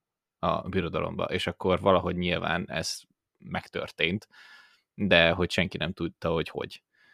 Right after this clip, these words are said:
Ö, és, és hogy erre konkrétan még egy ilyen összeesküvés elméletet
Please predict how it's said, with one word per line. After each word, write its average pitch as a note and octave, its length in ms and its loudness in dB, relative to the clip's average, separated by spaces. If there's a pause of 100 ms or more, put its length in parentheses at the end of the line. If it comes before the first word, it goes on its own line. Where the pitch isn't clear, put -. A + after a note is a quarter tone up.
(320)
Ö, D#2 600 2 (180)
és, F2 840 0 (680)
és - 140 0
hogy E2+ 180 -2
erre A2 280 8
konkrétan F#2+ 520 2
még E2+ 220 2
egy E2+ 160 -2
ilyen E2+ 240 -2
összeesküvés F2+ 720 -2
elméletet E2 720 -4